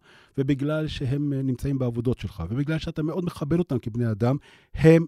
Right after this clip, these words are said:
העבירו את חוק הלאום. מדינת ישראל אחר כך כבר איננה מדינה יהודית ודמוקרטית. אני מעדיף באופן אמיתי וכן את, אה, סמוטריץ'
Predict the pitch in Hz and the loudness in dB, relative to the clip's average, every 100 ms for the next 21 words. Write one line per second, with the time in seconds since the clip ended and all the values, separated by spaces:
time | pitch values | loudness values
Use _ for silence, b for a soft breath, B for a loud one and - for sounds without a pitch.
0 | _ 131 120 110 139 147 147 - - - | _ -2 0 4 4 4 2 0 -8 -2
1 | 123 - - 107 113 113 104 82 b b | -2 -2 -6 -4 -2 2 0 0 b b
2 | b b b 113 120 135 151 - - 127 | b b b -2 2 2 0 -4 -10 -6
3 | 135 117 - 143 - 151 - - 107 110 | -4 -4 -2 -2 0 -4 -6 -8 -4 -2
4 | 110 135 147 139 _ 107 107 113 123 131 | 0 2 0 -2 _ -4 0 2 2 0
5 | 120 107 101 98 135 117 120 107 123 117 | -2 -4 -4 -2 -2 -2 -6 -2 0 -2
6 | - 110 117 - 76 - B B B 110 | -2 -2 -2 -4 -14 -16 B B B -4
7 | 117 127 _ - 123 120 101 180 151 - | -2 -2 _ -2 0 2 6 6 6 2
8 | - 104 127 - 160 127 123 - 196 185 | -16 -4 -4 -2 -4 -2 -2 0 2 2
9 | 170 - 131 92 - b b b b 123 | 0 0 0 0 -4 b b b b -6
10 | 117 - 117 110 - 180 165 - 101 90 | -6 -2 -2 -2 -4 4 4 4 -4 -4